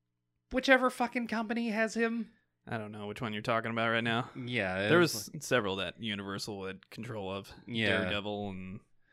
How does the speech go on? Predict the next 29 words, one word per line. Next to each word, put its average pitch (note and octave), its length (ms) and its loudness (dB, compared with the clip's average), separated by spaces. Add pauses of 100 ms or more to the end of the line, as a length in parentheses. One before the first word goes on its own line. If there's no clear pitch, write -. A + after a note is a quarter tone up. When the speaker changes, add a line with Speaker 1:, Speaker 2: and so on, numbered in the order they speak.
Speaker 2:
a - 40 -20
few G2+ 180 -10
others. G2+ 280 -6 (1000)
Speaker 1:
I B2+ 140 0
think B2 220 2
Namor A#2+ 480 6
is A2+ 140 0
one A#2+ 180 2
of A2 120 -4
them, A#2 340 0 (400)
and G#2 160 -4
now G2+ 180 2
we're G#2+ 140 2
putting G#2 420 -4
Namor G2+ 680 0 (1500)
in F#2+ 140 -10
a - 40 -10
Black G#2 280 -4
Panther G#2 340 -2
movie. F#2+ 460 -4 (840)
Speaker 2:
Nah. A2+ 260 -6 (640)
Most C3+ 180 6
Speaker 1:
Oh. - 40 -6
Speaker 2:
people A#2 200 6
don't A2 180 -2
even G#2+ 160 -4
know A2 160 2
who A#2+ 100 2
Namor A2+ 520 0